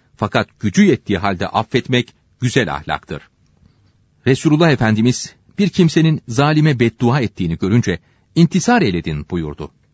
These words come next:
Affeyleseydi daha iyi olurdu. Hadis-i şerifte buyuruldu ki, "Üç şey kendisinde bulunan kimse,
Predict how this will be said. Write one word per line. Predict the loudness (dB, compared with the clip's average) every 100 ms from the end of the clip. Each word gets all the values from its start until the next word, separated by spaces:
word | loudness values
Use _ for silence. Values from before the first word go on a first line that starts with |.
| _ _ _ _ _ _
Affeyleseydi | 0 0 -2 -2 0 0 0 -2 -4 _ _
daha | 0 2 0
iyi | -4
olurdu. | -10 -12 -12 -16 -20 _ _ _ _ _ _ _ _
Hadis-i | 0 0 0 0
şerifte | 2 2 2 2
buyuruldu | 4 4 2 2
ki, | 0 -2 _ _ _
"Üç | 2 2 0 -2
şey | 2 2 -2 -8 _
kendisinde | 2 2 2 2 2 4 4
bulunan | 4 4 2
kimse, | -2 2 2 2 -2